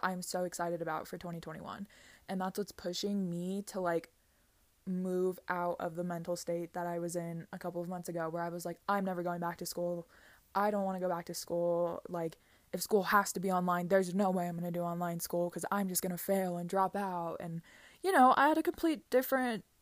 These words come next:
mental state on school. <laughs> And then one day I just was like,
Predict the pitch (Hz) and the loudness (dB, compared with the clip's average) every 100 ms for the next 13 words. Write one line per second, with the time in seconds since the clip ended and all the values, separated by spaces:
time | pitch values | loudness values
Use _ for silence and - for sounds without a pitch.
0 | _ - 220 214 233 190 - 165 160 180 | _ -2 0 0 -2 -4 0 0 0 -4
1 | - 247 202 170 170 - 254 302 277 277 | 0 2 6 6 4 2 6 6 6 4
2 | 320 285 - - - - 247 262 254 247 | 4 0 -6 -16 -14 0 2 4 4 4
3 | 240 - - - 208 226 | 0 -4 -10 -10 -4 -4